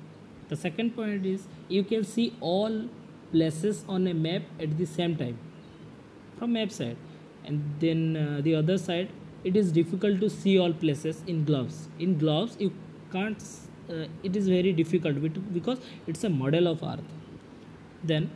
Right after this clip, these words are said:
third point from map side, the map can provide detailed information about the smallest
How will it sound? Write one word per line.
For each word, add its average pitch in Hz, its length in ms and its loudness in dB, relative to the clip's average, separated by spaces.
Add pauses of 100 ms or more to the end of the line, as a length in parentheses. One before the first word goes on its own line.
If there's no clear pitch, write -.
third 180 280 2
point 160 280 -2
from 160 200 0
map 143 200 -2
side, 143 320 -4 (640)
the 160 120 4
map 190 300 2 (180)
can 196 180 4
provide 175 480 0
detailed 165 380 0
information 165 760 -2
about 160 280 0
the 180 100 0
smallest 160 640 -2